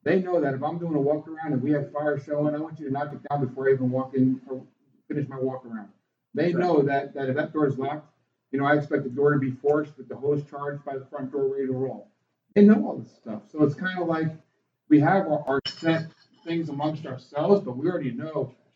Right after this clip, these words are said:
Speaker 1: that, you know, even though it's not official, guess what? It's my house, it's my rig. We know what we're doing. We're gonna make it work.
Speaker 2: Right.
Speaker 1: So I would suggest you do that in the meanwhile,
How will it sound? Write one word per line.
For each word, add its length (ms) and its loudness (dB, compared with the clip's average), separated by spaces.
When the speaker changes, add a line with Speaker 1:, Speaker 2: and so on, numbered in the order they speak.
Speaker 1:
that, 340 -4
you 100 0
know, 160 2
even 140 6
though 60 8
it's 100 2
not 160 -2
official, 600 -4
guess 140 -4
what? 220 2
It's 140 -18
my 220 -4
house, 340 -6
it's 160 -18
my 220 -4
rig. 380 -12
We 160 2
know 140 -2
what 120 4
we're 120 0
doing. 340 -6
We're 160 -20
gonna 80 -4
make 220 2
it 80 -14
work. 220 -20
Speaker 2:
Right. 240 -8
Speaker 1:
So 80 -6
I 80 4
would 120 6
suggest 380 -8
you 60 -16
do 180 -4
that 320 -2
in 80 2
the 60 6
meanwhile, 680 -4